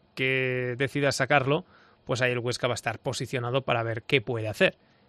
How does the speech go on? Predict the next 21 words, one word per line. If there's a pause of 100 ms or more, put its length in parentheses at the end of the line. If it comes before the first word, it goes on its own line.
(760)
A
mí
me
insisten
desde
Valencia (180)
que
gratis
no
será (680)
y
que (800)
tiene
varios
equipos,
o
al
menos
en
su
día